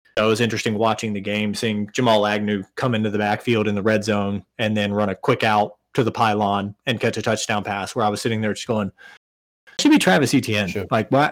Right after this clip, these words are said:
Speaker 1: why are, why are we not using Travis Etienne that way? And I don't know, maybe the coaching staff doesn't like him. Again, I, Chase Edmonds, the Travis Etiennes, like, these were pass catching backs I expected to have that sort of floor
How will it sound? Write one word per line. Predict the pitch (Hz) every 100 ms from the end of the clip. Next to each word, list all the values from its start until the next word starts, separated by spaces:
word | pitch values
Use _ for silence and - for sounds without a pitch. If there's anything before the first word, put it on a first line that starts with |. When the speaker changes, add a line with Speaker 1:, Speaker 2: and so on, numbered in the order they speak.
| -
Speaker 1:
why | 139 156 101
are, | 92 -
why | 180 208
are |
we | 180
not | 165 156
using | 127 131 113
Travis | 120 110 113
Etienne | 104 104 113
that | 113 101
way? | 101 101
And | 110 - -
I | 165
don't | 202
know, |
maybe | 170 151 190
the |
coaching | 185 190 185 175
staff | 175 160 -
doesn't | 151 151
like | 127 139
him. | 101
Again, | 98 127
I, | 104 - - - _ _ _ -
Chase | 156 156
Edmonds, | 135 127 120 -
the |
Travis | 107 131 123 127
Etiennes, | 113 123 120 113 110
like, | 95
these | 120 110
were | 113
pass | - 117 110
catching | - 120 110
backs | 104 123 165
I | 113
expected | 98 - 107 - 107 107
to | 117 110 107 _ _ _ _ _ _ _ -
have | 127
that | 120 123
sort | 131 113
of | -
floor | 107 113 139 165